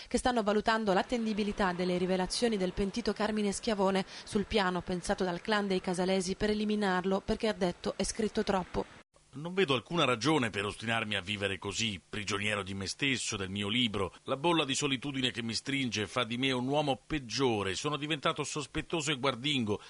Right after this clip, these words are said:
Speaker 2: Io non sono così. Voglio una vita, una casa, poter uscire a bere una birra, innamorarmi, passeggiare,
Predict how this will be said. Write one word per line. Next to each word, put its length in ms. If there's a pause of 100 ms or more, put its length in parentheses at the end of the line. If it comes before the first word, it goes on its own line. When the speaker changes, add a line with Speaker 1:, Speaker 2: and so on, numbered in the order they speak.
(180)
Speaker 2:
Io 120
non 160
sono 320
così. 380 (240)
Voglio 340
una 140
vita, 340
una 220
casa, 440 (220)
poter 300
uscire 420
a 80
bere 240
una 160
birra, 440
innamorarmi, 880 (240)
passeggiare, 800